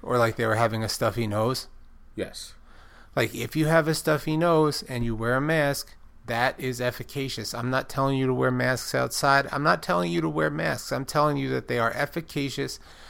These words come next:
Speaker 1: in the spread of certain things, and they will help.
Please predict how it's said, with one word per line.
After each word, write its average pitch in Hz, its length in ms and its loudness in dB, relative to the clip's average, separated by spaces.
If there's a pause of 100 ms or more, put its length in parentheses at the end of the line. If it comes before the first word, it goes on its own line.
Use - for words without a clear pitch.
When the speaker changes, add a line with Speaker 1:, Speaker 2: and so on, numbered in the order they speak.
(240)
Speaker 1:
in 127 360 0 (480)
the 123 100 0
spread 131 460 2
of 117 200 -2
certain 127 400 -2
things, 117 440 -6 (240)
and 117 340 -2 (140)
they 113 300 -2
will 117 320 -2
help. - 400 -6